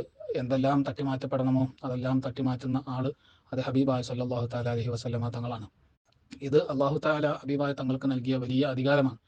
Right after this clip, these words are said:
വിശുദ്ധമായ ഖുർആൻ ഷരീഫ് ഉടനീളം അതിൻ്റെ ആരംഭം തൊട്ട് അവസാനം വരെ ഹബീബായ സല്ലല്ലാഹു തആല അലൈഹി വസല്ലമ തങ്ങളുടെ മദ്ഹും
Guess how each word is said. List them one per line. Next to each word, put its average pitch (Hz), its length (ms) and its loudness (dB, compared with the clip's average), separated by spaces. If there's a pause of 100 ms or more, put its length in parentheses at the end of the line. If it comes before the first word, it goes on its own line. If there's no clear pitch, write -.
(400)
വിശുദ്ധമായ 143 360 2
ഖുർആൻ 143 320 2
ഷരീഫ് 143 360 0 (260)
ഉടനീളം 139 440 4 (540)
അതിൻ്റെ 127 260 4
ആരംഭം 135 380 4
തൊട്ട് 135 180 0
അവസാനം 135 400 0
വരെ 127 180 4 (200)
ഹബീബായ 131 360 0
സല്ലല്ലാഹു 131 440 0
തആല 131 240 0
അലൈഹി 127 200 0
വസല്ലമ 127 300 -4
തങ്ങളുടെ 127 280 -2
മദ്ഹും 127 340 -2